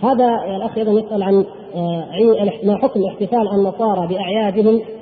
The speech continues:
في معقل الإسلام وبين المسلمين، مثل عيد الشكر وعيد الكريسماس وغيرهم، وحكم الرضا بذلك وما العمل تجاه ذلك؟ حكم أعياد الكفار أو المشاركة في أعياد الكفار معروف،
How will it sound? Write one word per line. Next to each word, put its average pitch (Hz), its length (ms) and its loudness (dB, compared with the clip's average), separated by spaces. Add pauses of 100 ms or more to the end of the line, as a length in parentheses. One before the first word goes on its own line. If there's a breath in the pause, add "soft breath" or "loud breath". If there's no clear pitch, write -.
(200)
في 208 120 4
معقل 214 400 0
الإسلام 208 500 -2
وبين 208 200 2
المسلمين، 202 560 4 (360)
مثل 220 180 2 (140)
عيد 202 120 2
الشكر 190 560 -2
وعيد 190 200 0
الكريسماس 202 540 -2
وغيرهم، 196 400 0
وحكم 196 280 -2
الرضا 196 180 0
بذلك 196 420 -2
وما 190 100 2
العمل 185 280 0
تجاه 180 320 -2
ذلك؟ 139 280 -8 (1700)
حكم - 320 0 (1120)
أعياد 214 320 0
الكفار 220 580 -2
أو 180 80 2
المشاركة 196 440 -2
في 196 60 -4
أعياد 214 120 -4
الكفار 202 420 0
معروف، 180 320 2